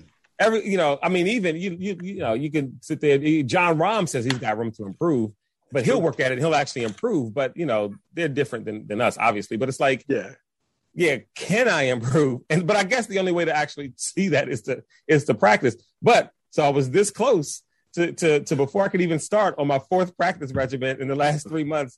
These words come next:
Speaker 1: without even
Speaker 2: Yeah.
Speaker 1: picking up a club. I was this
Speaker 2: Right.
Speaker 1: close to not doing it and just saying, "You know what? There's no need to practice <laughs> anymore," because I, like, it just, my game is just whatever
Speaker 2: This,
Speaker 1: it
Speaker 2: this
Speaker 1: is.
Speaker 2: is the
Speaker 1: Like,
Speaker 2: best
Speaker 1: it's
Speaker 2: I
Speaker 1: just,
Speaker 2: could ever be.
Speaker 1: yeah, <laughs> it's the
Speaker 2: Mm, that's tough. That's tough.
Speaker 1: Right.
Speaker 2: That's
Speaker 1: No,
Speaker 2: tough.
Speaker 1: but I, I, but it, the, but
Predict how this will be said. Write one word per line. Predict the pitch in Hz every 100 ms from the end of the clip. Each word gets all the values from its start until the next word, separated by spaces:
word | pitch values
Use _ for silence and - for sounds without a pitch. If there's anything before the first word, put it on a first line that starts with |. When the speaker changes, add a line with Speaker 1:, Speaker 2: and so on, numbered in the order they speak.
| _ 151
Speaker 1:
without | 147 170
even | 151
Speaker 2:
Yeah. |
Speaker 1:
picking | 196 180
up | 135
a |
club. | - 139 135 - -
I | 131
was | 123
this | 165 -
Speaker 2:
Right. | -
Speaker 1:
close | 202 -
to | 127
not | 156 160
doing | 180 175
it | 139 -
and | 143
just | 143
saying, | 156 139
"You | 156
know | 208
what? | 247 196
There's | 160
no | 208
need | 226
to | 214
practice | 208 269 196 139
<laughs> | 120
anymore," | 127 202 - 226 - - -
because | 196 - - 190 - - 156 -
I, | 226 - _ -
like, | 202 -
it | 240
just, | 254 233
my | 202 226
game | 254 269
is | 294
just | 339
whatever | 262 269 254
Speaker 2:
This, | 277
Speaker 1:
it | 214
Speaker 2:
this |
Speaker 1:
is. |
Speaker 2:
is | 139
the | 156
Speaker 1:
Like, |
Speaker 2:
best | 160
Speaker 1:
it's |
Speaker 2:
I | 151
Speaker 1:
just, | 156
Speaker 2:
could |
ever | 147 143
be. | 143 147
Speaker 1:
yeah, | 175 160 -
<laughs> |
it's | 165 - 208
the | - 208
Speaker 2:
Mm, | - 160 - - 104 98 107 110
that's | - 147
tough. | 147 131 -
That's | 113 120
tough. | 151 127 110
Speaker 1:
Right. | - -
Speaker 2:
That's | 120 -
Speaker 1:
No, | - 131
Speaker 2:
tough. | - - -
Speaker 1:
but | 156
I, | 160 170
I, | 156 170 160
but | 147 156
it, | 156 151
the, | 156
but | 147 160 170